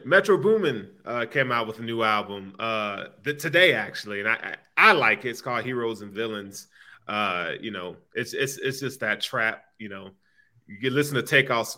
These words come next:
uh, song on there. Uh, it's pretty dope. Actually, I, I pu-, I just pulled it up, but it's called, uh, "Feel the Fire."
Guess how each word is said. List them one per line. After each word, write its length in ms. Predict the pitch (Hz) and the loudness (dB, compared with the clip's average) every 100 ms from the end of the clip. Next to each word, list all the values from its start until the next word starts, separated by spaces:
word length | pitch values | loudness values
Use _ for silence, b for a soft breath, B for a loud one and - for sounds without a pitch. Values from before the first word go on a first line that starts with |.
| - | -4
uh, 200 | 117 104 | -4 -4
song 360 | - 120 110 107 | -4 -4 -4 -4
on 100 | 101 | -4
there. 360 | 101 98 101 _ | -2 -2 -6 _
Uh, 300 | 110 101 95 95 | -8 -6 -4 -4
it's 140 | 113 | -4
pretty 240 | - 113 | -4 -4
dope. 320 | 104 113 104 113 | -2 -2 0 4
Actually, 320 | 123 - 104 | 4 2 -6
I, 60 | 98 - | -8 -10
I 40 | |
pu-, 220 | 101 - - | -14 -12 -8
I 80 | 107 | -8
just 220 | 104 - | -8 -12
pulled 220 | 107 101 | -8 -6
it 100 | 104 | -2
up, 180 | 95 - | -2 -4
but 180 | 104 98 - b b b - | -8 -8 -12 b b b 0
it's 180 | 110 - | 0 0
called, 440 | 113 104 104 101 | -2 0 0 0
uh, 480 | 101 95 90 85 - - _ _ | 0 0 -2 -4 -10 -16 _ _
"Feel 300 | - 139 135 | -10 0 0
the 60 | 113 | 0
Fire." 580 | - 131 127 110 76 | 0 2 2 0 -4